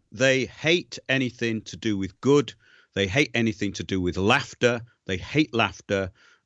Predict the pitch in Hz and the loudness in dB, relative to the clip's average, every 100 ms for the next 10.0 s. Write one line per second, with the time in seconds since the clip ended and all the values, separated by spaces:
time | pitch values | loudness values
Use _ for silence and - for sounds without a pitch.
0 | - 95 107 104 98 _ _ _ - 135 | -6 0 2 2 -2 _ _ _ -2 0
1 | 147 - - - _ _ - 120 147 117 | 0 -4 -10 -10 _ _ -2 0 2 0
2 | 107 87 80 _ _ - 101 92 - 170 | -2 -4 -6 _ _ -2 -2 -2 -4 -2
3 | 175 - - 110 104 107 98 - 87 80 | -2 -4 -6 -2 2 2 0 -4 -4 -4
4 | 101 - _ - _ 110 110 117 110 - | -6 -10 _ -20 _ 0 4 4 4 0
5 | - 110 110 - - _ - 113 117 113 | 2 4 2 -2 -18 _ -4 0 2 4
6 | 104 104 - - 160 185 92 78 _ _ | 2 0 -4 0 2 4 2 -4 _ _
7 | _ 117 113 120 104 - 151 - - 113 | _ -4 -2 0 -2 0 -2 -2 -4 -2
8 | 98 98 95 _ _ _ _ _ _ _ | -2 -4 -10 _ _ _ _ _ _ _
9 | _ _ _ 80 151 170 92 78 - | _ _ _ 2 6 6 4 -4 -10